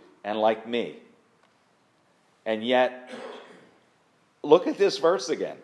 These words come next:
"He has brought down the mighty from their thrones and exalted those of humble estate." Of course, he has done that in the past. He has done that.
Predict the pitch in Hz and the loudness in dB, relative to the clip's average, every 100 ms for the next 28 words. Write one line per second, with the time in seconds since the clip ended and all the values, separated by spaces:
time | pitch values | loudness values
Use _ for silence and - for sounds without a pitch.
0 | - - 147 165 151 - 135 160 - 151 | -20 -4 2 4 4 4 2 4 2 0
1 | 147 131 127 147 143 107 123 117 113 - | 2 2 2 2 0 -2 0 2 0 0
2 | 139 139 101 110 107 110 123 135 117 107 | -2 0 -2 -2 -2 2 2 2 0 0
3 | 95 95 110 117 110 101 - 135 110 - | 0 -2 -4 -2 -2 -2 -2 -2 -2 -6
4 | - - - 165 165 - 208 180 - - | -16 -20 0 2 2 0 2 2 -2 -10
5 | - _ - 156 160 196 190 165 175 160 | -16 _ -4 -2 2 2 2 0 0 -2
6 | 98 80 117 113 101 107 73 - 123 117 | -8 -8 -10 -10 -2 -2 -2 -6 -4 -2
7 | 123 127 135 107 73 | -2 -2 -2 -4 -12